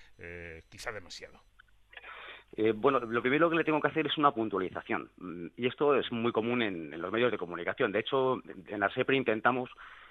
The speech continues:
Speaker 2: corregir todo esto para, y dar una visibilidad, mm, a la sociedad de lo que es el vigilante de seguridad, no vigilante jurado.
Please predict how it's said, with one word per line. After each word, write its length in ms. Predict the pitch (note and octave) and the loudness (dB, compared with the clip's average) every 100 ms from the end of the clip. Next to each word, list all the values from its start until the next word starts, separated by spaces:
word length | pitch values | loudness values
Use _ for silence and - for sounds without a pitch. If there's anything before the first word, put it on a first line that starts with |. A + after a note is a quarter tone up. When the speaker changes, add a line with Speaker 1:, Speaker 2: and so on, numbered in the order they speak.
| - - - | -20 -20 -2
Speaker 2:
corregir 340 | A2 F#2+ C3 | 0 2 2
todo 180 | B2 B2 | 4 4
esto 220 | C#3+ A#2 | 2 -2
para, 440 | - F2 D#2+ D2+ - | -4 2 4 4 2
y 100 | F2 | 0
dar 140 | G2 | 2
una 220 | A2+ G#2+ F#2+ | 4 4 4
visibilidad, 440 | F#2+ F#2+ G2 G#2+ - - | 0 -2 2 2 2 -8
mm, 500 | - G2 F2 E2 - | -10 -8 -8 -10 -6
a 80 | G2 | 0
la 120 | F#2+ | 0
sociedad 360 | F#2 F#2+ G#2+ B2+ - - - | 0 0 2 2 -4 -8 -6
de 100 | G#2+ | -2
lo 60 | F#2+ | 0
que 60 | |
es 80 | A#2+ | 2
el 80 | C3+ | 0
vigilante 480 | A2 - A#2 C#3+ D3 | 0 0 2 2 0
de 80 | A#2+ | -2
seguridad, 320 | G#2 A#2+ B2 | -4 2 2
no 180 | G#2+ C3 | 2 -2
vigilante 400 | C3+ A#2+ A2+ A#2 | -2 -2 -2 -4
jurado. 380 | - E2 G1+ | -6 -8 -8